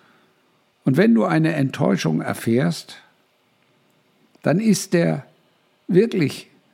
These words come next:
beste Umgang mit dieser Enttäuschung, sie faktisch in Echtzeit anzunehmen und zu sagen, okay, ist so,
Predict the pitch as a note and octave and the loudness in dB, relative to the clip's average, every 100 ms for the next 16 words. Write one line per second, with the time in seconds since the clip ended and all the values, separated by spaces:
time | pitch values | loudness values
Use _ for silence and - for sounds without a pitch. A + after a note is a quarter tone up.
0 | _ _ _ _ _ C#3 A#2+ E3 G3+ - | _ _ _ _ _ -6 0 2 2 0
1 | - A3+ - A3 G3+ F#3+ G#2+ F#2 G2+ - | -4 -6 -2 0 2 0 -4 -8 -16 -20
2 | _ A#2 B2+ A#2+ A#2+ A#2 A2+ G#2 G2+ G#2 | _ -4 -2 0 0 0 -2 -4 -4 -4
3 | A#2+ D#3 F3+ - - - - - - _ | -4 -4 -4 -8 -20 -20 -20 -20 -20 _
4 | _ _ - G2+ A2+ C#3+ C#3+ G#2+ A2 _ | _ _ -10 -4 0 2 2 -2 -12 _
5 | _ _ _ _ _ _ _ _ _ _ | _ _ _ _ _ _ _ _ _ _
6 | _ _ _ _ _ _ _ - D#3+ F3+ | _ _ _ _ _ _ _ -8 -6 -6
7 | - F#3 C3+ - - F3+ - - - - | -6 -6 -4 -6 -6 -6 -4 -8 -8 -10
8 | - - - A#3+ F#3 G3+ - - G#1 G1+ | -6 -4 -4 -4 -4 -4 -4 -6 -6 -10
9 | F#2 _ _ _ _ _ _ _ _ _ | -14 _ _ _ _ _ _ _ _ _
10 | _ _ _ _ - - C#3 C3 D3 F#3+ | _ _ _ _ -8 -4 -2 0 2 2
11 | G#3 D4 D4 - _ - - A3 F#3 - | 0 -2 -2 -8 _ -10 -2 0 0 -4